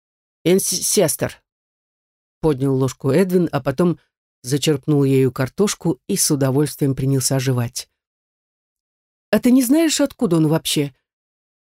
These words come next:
Невеста у Дерека появилась резко и внезапно, в тот момент слишком внезапно для Саньяры,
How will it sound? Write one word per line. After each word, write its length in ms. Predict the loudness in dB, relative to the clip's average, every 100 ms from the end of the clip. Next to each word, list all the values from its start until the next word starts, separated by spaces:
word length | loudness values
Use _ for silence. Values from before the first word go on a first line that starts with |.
| -2
Невеста 380 | 0 0 0 -2
у 60 |
Дерека 340 | 0 0 -2 -4
появилась 600 | -4 0 0 0 -2 -4
резко 500 | 0 0 2 0 0
и 60 | 0
внезапно, 680 | 2 2 0 -2 -4 -6 -6 _ _ _ -4
в 60 |
тот 180 | -2 0
момент 400 | 0 2 2 0
слишком 420 | 0 0 0 -2
внезапно 520 | 0 0 0 0 -2
для 220 | -2 0 0
Саньяры, 640 | -2 -2 0 0 -2 -6